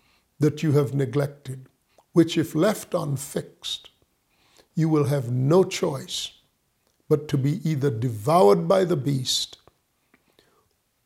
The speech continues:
this global kingdom, or trying to stand up to it, it'll crush you. Or alternatively, shatter your ability to try to live apart from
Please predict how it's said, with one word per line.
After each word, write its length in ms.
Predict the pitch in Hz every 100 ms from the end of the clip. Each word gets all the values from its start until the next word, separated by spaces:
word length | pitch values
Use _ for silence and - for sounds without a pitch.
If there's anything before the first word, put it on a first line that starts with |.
| 151
this 160 | 147
global 440 | - 160 160 160 147
kingdom, 540 | - 139 131 135 143 _
or 140 | 180 190
trying 480 | - 196 196 190
to 120 | 190 180
stand 480 | - - 165 165
up 260 | 196 208 -
to 160 | 139 135
it, 220 | 143 -
it'll 240 | 175 165
crush 560 | - - 196 - - -
you. 140 | 135 - _ _ _ _ _ _ _ _ _ _ _ _ _ _ _
Or 160 | 170 156
alternatively, 1040 | 147 147 190 175 156 143 120 131 135 147 - _ _
shatter 800 | - - - 196 160 - 139 - _ _ _ _ _ _ _ _ _ _ _ _
your 180 | - 156
ability 480 | 135 147 160 147 151
to 120 | 139
try 300 | 135 160 143
to 100 | 131
live 280 | 135 143 117
apart 440 | 131 - - -
from 400 | - 143 123 131